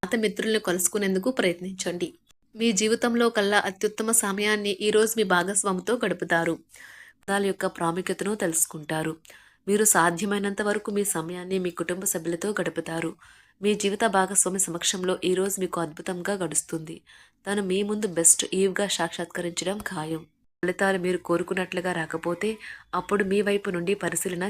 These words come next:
చేసుకోండి. అది తెలివైన పని అవగలదు. సరదాలకు, వినోదాలకు మంచి రోజు. వివాదాలు, ఆఫీస్ రాజకీయాలు వంటి వాటిని మర్చిపోండి. ఈ రోజు ఆఫీసులో మీదే రాజ్యం. దీర్ఘకాలిక ప్రయోజనాల కోసం స్టాక్ మరియు మ్యూచువల్ ఫండ్లలో మదుపు చేయాలి.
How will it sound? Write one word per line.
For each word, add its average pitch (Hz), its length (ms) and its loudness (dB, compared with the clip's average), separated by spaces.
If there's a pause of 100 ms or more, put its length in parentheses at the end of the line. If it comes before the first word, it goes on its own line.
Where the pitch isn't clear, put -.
చేసుకోండి. 156 520 -2 (480)
అది 190 200 2
తెలివైన 185 360 2 (100)
పని 185 220 -2
అవగలదు. 160 480 -2 (420)
సరదాలకు, 196 680 4
వినోదాలకు 180 540 2 (100)
మంచి 165 300 -2
రోజు. 165 280 2 (440)
వివాదాలు, 202 500 6 (160)
ఆఫీస్ 190 340 4
రాజకీయాలు 180 580 4
వంటి 170 220 -2
వాటిని 170 380 0
మర్చిపోండి. 165 560 -2 (200)
ఈ 190 120 4
రోజు 190 200 2 (100)
ఆఫీసులో 190 400 2 (100)
మీదే 170 300 0
రాజ్యం. 165 360 -2 (1040)
దీర్ఘకాలిక 214 640 0 (100)
ప్రయోజనాల 185 540 0
కోసం 180 240 0 (100)
స్టాక్ 196 320 -4 (100)
మరియు 190 320 0
మ్యూచువల్ 185 440 -8
ఫండ్లలో 170 480 -6
మదుపు 170 360 -14
చేయాలి. 143 380 -18